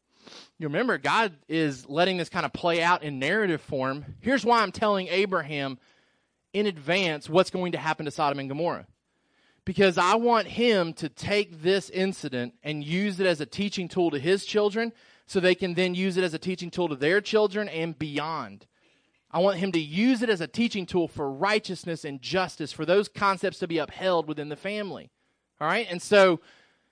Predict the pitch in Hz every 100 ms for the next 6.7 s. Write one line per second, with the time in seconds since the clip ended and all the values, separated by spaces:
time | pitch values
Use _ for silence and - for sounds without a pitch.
0 | _ _ 196 - 247 240 208 202 196 180
1 | 185 247 233 202 170 156 208 262 214 156
2 | 160 180 196 - 185 208 208 190 139 175
3 | 247 196 185 170 175 160 - 180 277 254
4 | 180 147 135 127 165 _ _ _ - 220
5 | 208 190 - - 233 254 233 - 208 185
6 | - 220 220 180 160 143